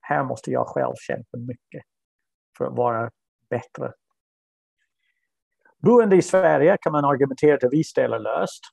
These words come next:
Ehm, eh, vi, eh, men bo-, när vi pratar om utsläpp från boende, det handlar om uppvärmning av huset och så vidare.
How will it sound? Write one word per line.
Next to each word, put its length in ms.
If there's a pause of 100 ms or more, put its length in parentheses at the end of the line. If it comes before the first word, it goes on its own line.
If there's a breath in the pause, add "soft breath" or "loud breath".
(260)
Ehm, 420 (360)
eh, 160
vi, 440 (180)
eh, 320
men 300
bo-, 200
när 140
vi 100
pratar 340
om 60
utsläpp 340
från 120
boende, 400
det 100
handlar 280
om 120 (920)
uppvärmning 520
av 60
huset 420
och 100
så 100
vidare. 400